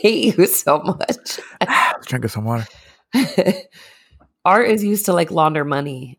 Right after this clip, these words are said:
Speaker 1: So-, some, not all. Some people have good art. Good for you. I'm an art fan. I go to museums. Y'all know this.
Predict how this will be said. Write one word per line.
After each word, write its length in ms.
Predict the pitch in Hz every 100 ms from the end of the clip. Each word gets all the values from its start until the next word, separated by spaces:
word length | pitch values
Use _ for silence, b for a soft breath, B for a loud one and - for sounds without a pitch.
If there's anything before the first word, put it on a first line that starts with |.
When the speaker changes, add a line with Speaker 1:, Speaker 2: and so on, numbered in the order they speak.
| 147
Speaker 1:
So-, 260 | - 196 185
some, 500 | 156 190 165 135 139
not 220 | 165 160
all. 340 | 139 139 120 127
Some 180 | 156
people 240 | 165 170 165
have 160 | 160
good 160 | 151 147
art. 380 | 131 139 - - -
Good 160 | 139
for 120 | -
you. 360 | 151 139 139 135 -
I'm 180 | 170
an 80 | 175
art 300 | - 156 -
fan. 340 | - 147 143 -
I 80 | 143
go 160 | 147
to 300 | 151 151 139 - _
museums. 600 | 151 160 151 147 139 139
Y'all 200 | 156 180
know 180 | 160 135
this. 400 | 131 131 -